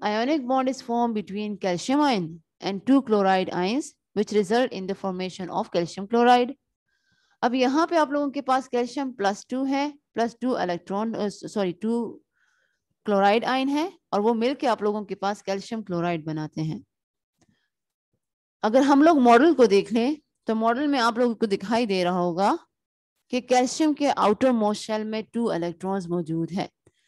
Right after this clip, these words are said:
जिसको हम लोगों ने स्टार से शो किया हुआ है। ये जो वैलेंस इलेक्ट्रॉन्स है, कैल्शियम इन्हीं वैलेंस इलेक्ट्रॉन्स को डोनेट करेगा। डोनेट मीन कंप्लीटली ट्रांसफर, सॉरी, डोनेट का भी टर्म ठीक नहीं आता, कंप्लीटली ट्रा-, ट्रांसफर करेगा।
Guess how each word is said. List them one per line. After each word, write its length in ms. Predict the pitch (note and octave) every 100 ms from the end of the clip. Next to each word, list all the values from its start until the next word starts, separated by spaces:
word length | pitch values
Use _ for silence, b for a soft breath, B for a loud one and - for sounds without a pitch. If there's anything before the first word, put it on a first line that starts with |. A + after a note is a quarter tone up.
| _ _ _ _ _ _ -
जिसको 340 | A3 D4+ D#4+
हम 240 | D#4 C4+ C4+
लोगों 240 | D4 C#4+
ने 140 | C#4+
स्टार 360 | C#4+ - A#3+ A#3+
से 160 | A#3+ F3
शो 220 | - E3+
किया 260 | - E3
हुआ 260 | D#3+ D3+ D3+
है। 180 | D3+ G3+ - _ _ _ _ _ _ _ _ _ _ _ _ _ _ _ _ _ _ _ _ _ _ _ -
ये 120 | A#3
जो 140 | A#3
वैलेंस 380 | A3+ A#3+ C#4 F4
इलेक्ट्रॉन्स 540 | E4 A#3+ A#3 A3+ A#3 A#3
है, 300 | B3+ C4 C#4+ _ -
कैल्शियम 400 | B3 B3+ C#4 B3+
इन्हीं 240 | B3 D4
वैलेंस 340 | D4 A3 G#3 F#3+
इलेक्ट्रॉन्स 480 | F#3 F3 F#3+ G3 -
को 120 | G#3+
डोनेट 480 | F3+ F#3 F#3+ G3+ -
करेगा। 520 | E3+ E3 E3 F3 - _ _ _ _ _ _ _ -
डोनेट 360 | A3 A#3+ C4+
मीन 240 | A#3+ C4 C#4
कंप्लीटली 640 | A#3+ F#3 G3 A#3 A#3 A#3+
ट्रांसफर, 440 | A#3 G#3+ G#3 E3+
सॉरी, 220 | - G3
डोनेट 360 | F#3 F#3+ A3 A#3+
का 80 | A#3
भी 80 | F#3
टर्म 400 | - G3+ G3+ F#3
ठीक 260 | F#3 F3
नहीं 120 | F3
आता, 240 | F3 E3+ A3+
कंप्लीटली 560 | A3+ F3 G3 G#3+ A#3
ट्रा-, 460 | G#3+ - G3 G3 E3+
ट्रांसफर 400 | G#3+ A3 - G#3
करेगा। 440 | E3+ E3 D#3 D#3+